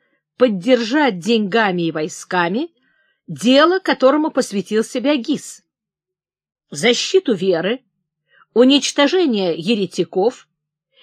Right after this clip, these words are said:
лишение наварца наследственных прав. Лига была повсюду.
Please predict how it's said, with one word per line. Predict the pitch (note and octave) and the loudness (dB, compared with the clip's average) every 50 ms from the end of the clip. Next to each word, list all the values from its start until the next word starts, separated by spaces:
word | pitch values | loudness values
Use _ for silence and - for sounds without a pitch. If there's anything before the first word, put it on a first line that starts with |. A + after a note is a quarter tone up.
| _ _ | _ _
лишение | - A3 B3+ C#4+ B3 - - E4 D4+ B3+ A3+ G#3 G3 F#3 F3+ | -2 2 2 2 2 2 0 0 0 2 0 0 -2 -2 -2
наварца | F#3 F#3 F3+ E3 F3+ E3+ F3+ G3+ - - - D4+ | 0 -2 0 0 0 0 0 -2 -4 -6 -4 -2
наследственных | D4 C4+ G3 - - F#3 F3+ F3+ E3+ - - - A#3+ B3 D4 - - | -2 -2 -4 -4 -4 -4 -4 -4 -4 -6 -8 -6 -4 -4 -4 -6 -6
прав. | - - G#3+ - - - _ _ _ _ _ _ _ _ _ _ _ _ _ _ _ _ _ _ _ _ _ _ _ _ _ _ | -4 -4 -4 -4 -6 -14 _ _ _ _ _ _ _ _ _ _ _ _ _ _ _ _ _ _ _ _ _ _ _ _ _ _
Лига | F3 F3+ G#3+ C#4 C4+ A3 B3 | -4 0 0 2 4 4 4
была | G#3 A#3 A3+ A#3 A#3+ | 4 4 2 2 2
повсюду. | A#3+ - A3 - - - - D4 C#4+ C4+ E3+ D#3+ - - | 0 0 -4 -4 -6 -6 -4 -4 -4 -2 -4 -6 -12 -14